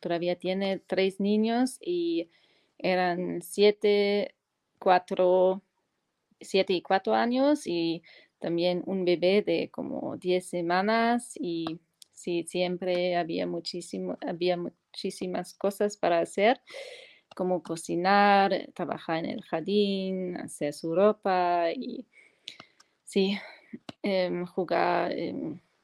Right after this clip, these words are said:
jugar con los niños y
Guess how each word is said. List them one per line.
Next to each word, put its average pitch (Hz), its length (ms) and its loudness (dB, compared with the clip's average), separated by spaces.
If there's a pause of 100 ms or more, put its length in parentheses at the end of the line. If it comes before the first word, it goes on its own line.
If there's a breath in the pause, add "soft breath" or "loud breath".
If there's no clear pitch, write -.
(120)
jugar 196 280 0
con 202 200 0
los 190 220 -4
niños 190 880 -4
y 160 420 -2